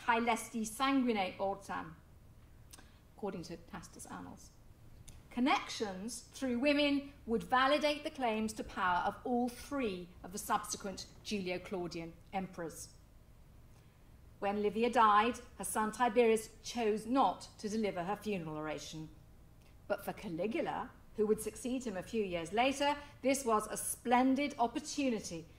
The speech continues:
a chance to underline his own network of connections to Livia,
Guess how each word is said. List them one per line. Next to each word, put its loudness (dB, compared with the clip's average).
a -4
chance 6
to 0
underline 8
his 0
own 8
network 4
of -8
connections 0
to 0
Livia, 8